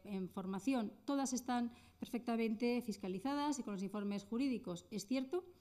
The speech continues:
que hay, eh, una reclamación por parte de algunas de las entidades prestadoras de esta formación porque quieren que se incorpore como requisito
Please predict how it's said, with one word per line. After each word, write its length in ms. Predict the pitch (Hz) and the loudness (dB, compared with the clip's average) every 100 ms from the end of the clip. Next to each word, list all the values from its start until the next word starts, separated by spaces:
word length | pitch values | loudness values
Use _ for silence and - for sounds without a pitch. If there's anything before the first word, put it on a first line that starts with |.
| - - - - | -20 -20 -18 -2
que 160 | 220 | 2
hay, 360 | 233 262 285 285 | 4 4 4 0
eh, 920 | 214 202 196 190 190 185 185 185 202 - | 0 0 2 0 -2 -2 -2 -4 -6 -4
una 220 | 233 220 | 0 2
reclamación 680 | 190 196 196 190 190 294 294 | 2 -2 -2 0 2 4 4
por 180 | 233 175 | 2 0
parte 500 | - 208 208 226 233 233 - - | -2 -2 0 2 0 -2 -16 -8
de 140 | 190 208 | 0 2
algunas 680 | 208 254 247 180 180 - | 4 8 6 6 0 -2
de 80 | 190 | -2
las 200 | 185 180 | -2 -2
entidades 480 | 190 196 214 220 220 | -2 0 0 0 -2
prestadoras 680 | 220 202 - 226 269 196 175 | -2 -4 -2 0 0 -2 -2
de 60 | 196 | -4
esta 200 | - 202 | -4 -4
formación 580 | 226 240 262 330 330 359 - - - | -2 0 2 2 2 0 -8 -20 -4
porque 360 | 262 269 269 262 | 2 2 2 0
quieren 400 | 262 254 262 247 | 2 2 2 0
que 160 | 254 | 0
se 200 | 254 269 | 0 2
incorpore 580 | 233 208 190 180 254 269 | 0 0 -2 0 2 2
como 260 | 254 185 180 | 2 0 2
requisito 760 | 247 262 262 254 - 269 277 | 0 0 2 2 4 2 2